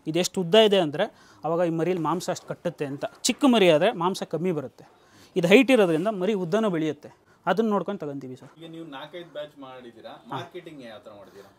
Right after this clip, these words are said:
Speaker 1: ಸರ್, ಇಲ್ಲೇ ಬಂದು ತೊಗೊಂಡು ಹೋಗ್ತಾರೆ. ಚಾಮರಾಜಪೇಟೆ ಒಂದು ನಾಲ್ಕು ಕಿಲೋಮೀಟರ್ ಆಗುತ್ತೆ.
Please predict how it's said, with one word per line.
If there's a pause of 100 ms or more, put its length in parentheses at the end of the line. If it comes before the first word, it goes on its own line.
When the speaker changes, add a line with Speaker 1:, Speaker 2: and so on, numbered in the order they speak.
(140)
Speaker 1:
ಸರ್,
ಇಲ್ಲೇ
ಬಂದು
ತೊಗೊಂಡು
ಹೋಗ್ತಾರೆ.
ಚಾಮರಾಜಪೇಟೆ
ಒಂದು
ನಾಲ್ಕು
ಕಿಲೋಮೀಟರ್
ಆಗುತ್ತೆ.